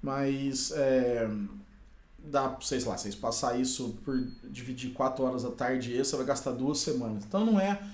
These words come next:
um valor tão ruim. E você manda lá pra você. E aí você faz essa divi-, aí você também faz a divisão disso.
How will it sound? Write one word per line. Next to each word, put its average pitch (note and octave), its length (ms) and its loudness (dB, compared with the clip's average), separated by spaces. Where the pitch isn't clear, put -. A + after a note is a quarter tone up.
um D#3 100 0
valor D3+ 340 8
tão E3 180 6
ruim. D#3+ 520 4
E F#3 100 4
você F#3+ 280 4
manda F3+ 240 4
lá E3+ 200 4
pra E3+ 160 -6
você. F3+ 300 -2
E F3 80 4
aí G3+ 400 6
você D3+ 300 2
faz E3 300 2
essa E3+ 100 2
divi-, D3+ 220 -2
aí D3+ 260 6
você - 160 0
também F3+ 160 -2
faz E3+ 140 -2
a - 20 -2
divisão D#3+ 320 2
disso. C3+ 340 0